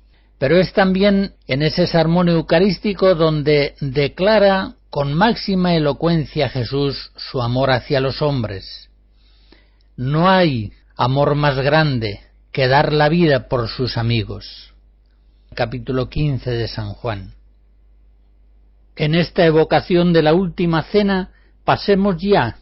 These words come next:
de la liturgia de la palabra a la liturgia sacrificial. Los cuatro relatos que nos han llegado sobre la cena pascual, tanto el de Mateo,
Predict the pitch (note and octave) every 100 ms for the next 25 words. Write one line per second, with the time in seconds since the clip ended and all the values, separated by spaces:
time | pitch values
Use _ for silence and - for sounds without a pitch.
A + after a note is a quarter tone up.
0 | - B2+ B2 A#2+ B2 - E3+ F3+ - F3
1 | E3+ F3 D#3+ E3+ F#3 D#3+ A#2+ G#2 - _
2 | _ _ - C#3+ B2+ B2 A#2 E3+ F3 E3+
3 | - D3+ C#3 D3 B2+ C#3+ B2+ B2+ - A#2+
4 | A2+ F#2+ G#2 _ _ _ _ _ _ _
5 | _ - D3 C#3 - - G#3 G#3+ G3 G3
6 | G3 - - D#3+ E3 F3 F3 B2+ A2 -
7 | - _ - C#3 C3+ - D#3 D#3 D3 D3
8 | F3 D#3+ D#3+ - - - D3+ C#3+ C#3 D3
9 | C3+ - E3 D#3 C3+ C#3 - F#3+ F#3 F3
10 | - _ _ _ _ _ - E3 E3+ D#3+
11 | D#3+ D#3 - C#3+ C3+ C3 B2+ A#2 D#3+ D#3+
12 | D#3